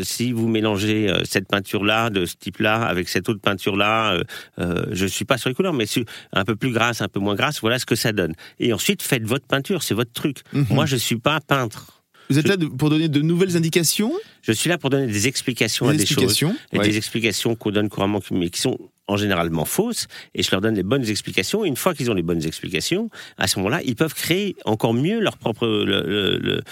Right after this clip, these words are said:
Speaker 1: faire encore mieux leur cuisine, parce qu'ils comprennent exactement ce qui se passe. Moi, je, je, je, je sais que il y a des chefs, et pas mal, qui salent maintenant, mais longtemps en avance, euh,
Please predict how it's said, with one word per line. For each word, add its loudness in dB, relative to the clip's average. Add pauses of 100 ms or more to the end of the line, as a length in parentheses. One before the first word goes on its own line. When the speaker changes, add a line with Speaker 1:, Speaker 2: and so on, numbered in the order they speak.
(200)
Speaker 1:
faire 0
encore 0
mieux 2
leur 0
cuisine, 0
parce 0
qu'ils 0
comprennent 0
exactement 0
ce -8
qui -2
se -8
passe. -2
Moi, 2
je, -2
je, -2
je, -4
je -8
sais -4
que -4 (460)
il 0
y 2
a 0
des -2
chefs, 0 (280)
et 0
pas 0
mal, 0
qui -6
salent -2
maintenant, 0 (280)
mais 0
longtemps 0
en 0
avance, 0
euh, 0